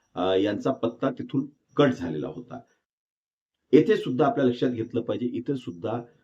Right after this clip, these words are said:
वेळ जो आहे तो जास्त लागला होता आणि नवीन चेहरा जो आहे तो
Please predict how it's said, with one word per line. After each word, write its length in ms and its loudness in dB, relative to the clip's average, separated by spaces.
वेळ 280 8
जो 120 4
आहे 220 0
तो 120 0
जास्त 380 -4
लागला 260 -4
होता 380 -6
आणि 200 -6
नवीन 300 0
चेहरा 340 -4
जो 140 -6
आहे 460 -6
तो 280 2